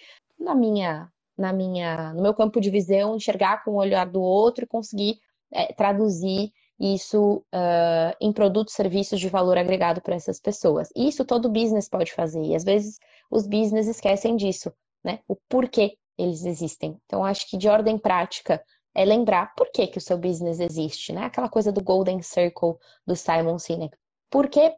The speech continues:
e pra quem o seu business existe? Qual que é o propósito por trás disso? Acho que quando a gente se conecta a isso, é mais fácil de você desenhar uma cultura.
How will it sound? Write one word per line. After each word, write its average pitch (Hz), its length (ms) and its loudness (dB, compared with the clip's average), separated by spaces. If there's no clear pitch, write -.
e 233 60 -4
pra 226 200 0
quem 185 380 -2
o 180 80 -4
seu 185 220 2
business 170 440 -2
existe? 160 480 -6
Qual 285 240 2
que 247 140 0
é 226 60 4
o 233 60 2
propósito 190 560 0
por - 160 -14
trás 175 300 0
disso? 151 400 -10
Acho - 140 -12
que - 80 -20
quando 226 160 0
a 247 40 4
gente 220 200 -4
se 202 80 -12
conecta 180 460 -6
a 170 60 4
isso, 208 320 -2
é 190 40 -8
mais 175 180 -8
fácil 180 260 0
de 190 100 -6
você 190 180 -8
desenhar 180 440 -2
uma 196 160 0
cultura. 160 580 -4